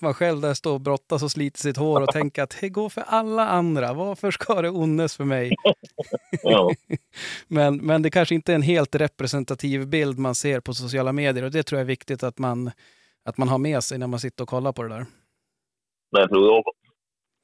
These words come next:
Speaker 1: Så att, eh, men, men vet du vad? Eh, jag ska inte störa dig något längre och jag får tacka så hemskt mycket för att vi fick ringa och, och surra med dig. Och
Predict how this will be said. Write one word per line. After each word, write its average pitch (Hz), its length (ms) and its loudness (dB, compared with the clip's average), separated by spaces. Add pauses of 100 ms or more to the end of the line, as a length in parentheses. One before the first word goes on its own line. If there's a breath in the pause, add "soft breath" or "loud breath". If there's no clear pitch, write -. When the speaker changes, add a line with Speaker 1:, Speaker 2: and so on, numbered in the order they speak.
(280)
Speaker 1:
Så 135 80 -10
att, - 200 -10
eh, 131 140 -2 (680 soft breath)
men, 180 320 0
men 190 240 0
vet 196 140 -2
du 220 80 -6
vad? 240 280 -2 (320)
Eh, 165 180 -4
jag 180 200 -2
ska - 200 -4
inte 214 480 -2
störa 180 400 0
dig 160 180 0
något 143 140 -2
längre 139 400 -2
och 156 140 -2
jag 165 180 -2
får - 140 -4 (120)
tacka - 340 -4
så 170 100 -4
hemskt 190 360 -4
mycket 139 300 -6
för 156 80 -4
att 135 120 -6
vi 135 80 -8
fick 139 180 -10
ringa 139 400 -2
och, 143 440 -2
och 143 160 -2
surra 165 360 0
med 135 120 -2
dig. 131 280 -4
Och - 420 -6